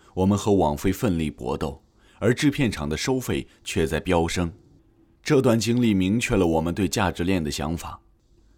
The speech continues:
在我看来，从今以后，我们必须走出同网飞和呼噜没完没了的竞标循环。我们不想每进入一个国家，就得向制片厂支付一次费用。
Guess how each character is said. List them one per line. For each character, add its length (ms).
在 220
我 140
看 240
来， 400
从 280
今 180
以 80
后， 340
我 140
们 180
必 160
须 200
走 200
出 220
同 260
网 220
飞 180
和 160
呼 200
噜 120
没 240
完 200
没 240
了 200
的 140
竞 260
标 220
循 180
环。 320
我 140
们 180
不 200
想 180
每 220
进 180
入 140
一 160
个 120
国 240
家， 300
就 180
得 140
向 180
制 140
片 220
厂 280
支 240
付 240
一 120
次 160
费 220
用。 180